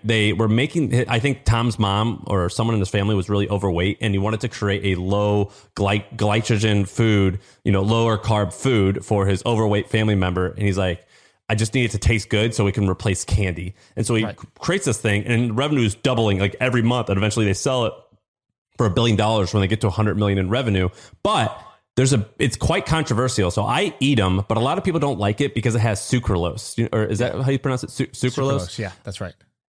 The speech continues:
Speaker 1: And it's basically like a sugar alcohol, and they also put a lot of fiber in it, and so their protein, uh, a lot of people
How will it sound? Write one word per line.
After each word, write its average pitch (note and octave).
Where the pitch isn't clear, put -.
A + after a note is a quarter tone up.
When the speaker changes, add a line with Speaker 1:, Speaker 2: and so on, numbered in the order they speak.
Speaker 1:
And B2+
it's B2+
basically C#3+
like B2
a G#2+
sugar B2+
alcohol, G#2+
and A2
they A2+
also B2
put B2+
a B2
lot B2
of G2
fiber G#2
in A#2
it, B2+
and G#2+
so G#2
their F#2
protein, A2+
uh, G2
a G2
lot G#2+
of G2+
people G#2+